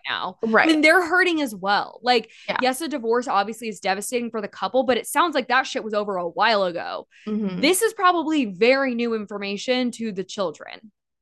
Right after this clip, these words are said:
Speaker 2: Yeah.
Speaker 1: I don't know.
Speaker 2: Yeah.
Speaker 1: It's a lot of
Speaker 2: I mean,
Speaker 1: assumption.
Speaker 2: I just think that, like, she can have that, like, woohoo, like, go Sherry moment without it being at the expense of Addison. And I think the issue
Speaker 1: Yeah,
Speaker 2: with all
Speaker 1: yeah,
Speaker 2: of this
Speaker 1: you're
Speaker 2: is that
Speaker 1: absolutely
Speaker 2: it
Speaker 1: right.
Speaker 2: is at the expense of Addison.
Speaker 1: You're absolutely
Speaker 2: And,
Speaker 1: right.
Speaker 2: like,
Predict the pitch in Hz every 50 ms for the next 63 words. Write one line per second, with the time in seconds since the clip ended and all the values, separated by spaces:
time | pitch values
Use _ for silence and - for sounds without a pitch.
0 | - 233 214 160 - - - _ _ _ _ - - - - - 247 247 233 214
1 | 240 233 - - - 254 262 262 240 254 269 277 294 285 277 254 - - - _
2 | - _ _ _ _ _ - 226 254 277 247 294 285 285 - 277 262 262 277 220
3 | - 226 226 196 196 196 196 - _ _ _ _ _ - 220 - - - 233 208
4 | - - 214 214 208 202 185 185 190 190 190 196 180 160 - 185 190 180 185 190
5 | - 190 185 196 202 196 196 - 208 190 185 185 185 175 180 185 180 - 175 170
6 | 175 196 - - 196 185 175 180 180 185 175 170 170 170 185 208 233 262 277 240
7 | 220 214 208 208 185 180 180 185 170 - 185 - 185 180 180 180 180 170 110 185
8 | - - 175 175 180 175 - - - - 185 170 165 185 - 175 - - - 151
9 | - 104 202 - - - 104 95 107 160 190 185 190 196 220 262 262 226 208 180
10 | 160 160 165 147 113 196 190 196 190 - - - 185 196 196 202 233 247 269 262
11 | 269 320 339 349 226 240 233 214 233 233 240 240 - 220 220 220 208 - - 73
12 | 226 220 220 220 208 214 - 196 196 196 - - 190 180 180 208 202 - - -
13 | 180 175 165 196 233 - - - 220 196 - - - 196 233 233 240 247 - -
14 | - - 226 240 240 - - 196 196 - 180 185 175 - - 180 233 233 240 233
15 | 226 226 226 214 - -